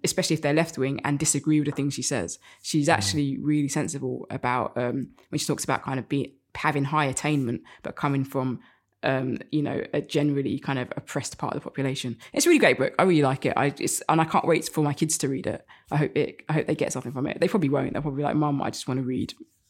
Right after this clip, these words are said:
Speaker 1: like,
Speaker 2: <laughs>
Speaker 1: Just Seventeen and Secret Seven or whatever the fuck kids read." Um, but I think that's a really good book. I recommend it to a lot of people with, with kind of old, young-ish, older kids who are looking to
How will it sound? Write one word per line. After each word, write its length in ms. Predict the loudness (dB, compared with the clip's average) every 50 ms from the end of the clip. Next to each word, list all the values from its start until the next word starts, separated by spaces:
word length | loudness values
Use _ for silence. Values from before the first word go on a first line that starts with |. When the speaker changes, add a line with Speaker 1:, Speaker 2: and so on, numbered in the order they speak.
| _ -2
Speaker 1:
like, 200 | 0 0 2 0
Speaker 2:
<laughs> 200 | 0 -2 -2 -2
Speaker 1:
Just 160 | 0 0 0
Seventeen 500 | 0 0 0 0 0 0 0 2 2 2
and 140 | 0 0 -2 -4 -8 -16 -12 -6 -4
Secret 260 | -2 -2 0 0 2
Seven 300 | 2 2 2 2 2 2
or 60 | 2
whatever 200 | 2 2 2 0
the 80 | -2 -2
fuck 240 | -2 -2 -4 -2
kids 220 | -2 -4 -4 -2 -2
read." 260 | -4 -4 -4 -6 -10 -14 -20 -20 _ _ -6
Um, 280 | -4 -2 -2 -2 -2 0
but 100 | 2 4
I 100 | 4 4
think 240 | 4 2 0 0 0
that's 280 | 0 -2 -2 -2 -4
a 40 | -2
really 160 | -2 -2 -2
good 120 | -4 -4 -6
book. 160 | -6 -6 -4
I 60 | -2 -2
recommend 320 | -2 -2 0 -2 -2 -2
it 20 | -2
to 60 | -2
a 20 | -4
lot 80 | -4
of 60 | -4 -4
people 300 | -6 -6 -6 -6 -8 -8 -8
with, 140 | -10 -12 -12 -12 -6
with 200 | -6 -4 -4 -2
kind 160 | -2 -2 -2 -2
of 160 | -4 -8 -12 -18 _ _ _ _ -16 -8 -4 -2
old, 260 | -2 -2 -2 -2 0
young-ish, 720 | 0 2 2 2 0 0 -2 -2 -2 0 0 0 0 -2
older 260 | 0 0 0 0 -2
kids 320 | -2 -2 -2 -2 -2 -4 -4
who 120 | -2 -2
are 120 | -2 -4 -6 -12 -18 -20 -20 _ _ _ _ _ _ _ _ 0
looking 400 | 2 2 2 4 4 4 4 4
to 240 | 4 4 2 2